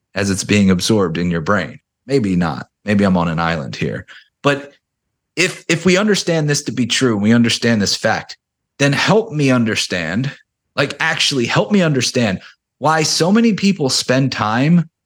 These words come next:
on everything else except for honing in on their outcome and how they word it.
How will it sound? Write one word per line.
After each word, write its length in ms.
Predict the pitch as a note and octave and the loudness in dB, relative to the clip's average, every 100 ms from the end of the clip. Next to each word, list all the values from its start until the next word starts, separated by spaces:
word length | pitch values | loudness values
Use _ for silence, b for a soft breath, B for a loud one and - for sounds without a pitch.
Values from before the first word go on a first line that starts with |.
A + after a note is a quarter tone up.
| _ _ - | _ _ -2
on 320 | C#3+ D3+ - | 0 0 -2
everything 840 | D3 F3 F#3+ G#3+ G3 - F#3 E3 - | -2 0 2 2 2 0 -2 -2 -4
else 640 | A#2+ B2+ A3 G#3+ - - _ _ _ _ _ _ _ - | -2 2 0 0 -6 -10 _ _ _ _ _ _ _ -4
except 920 | D#3+ - - - A3 C#3 - - - - _ _ _ | -2 0 0 0 0 0 -4 -10 -12 -12 _ _ _
for 240 | - C3+ C3 | -4 -2 0
honing 440 | D#3+ G3+ G3+ F#3 | 2 2 2 2
in 400 | F#3 D3+ C3+ C#3+ | 2 2 0 -2
on 180 | C3+ D3 | -2 0
their 260 | C#3+ C3+ - | 2 0 -2
outcome 560 | A#2 C#3+ C#3 F3+ G3 F3 | -2 -2 -2 0 2 0
and 140 | C3+ B2+ | 0 -2
how 220 | C#3 C3 | 0 0
they 180 | B2 A#2+ | 2 2
word 280 | G#2+ F2+ | 2 0
it. 180 | D#2+ D2+ | -2 -10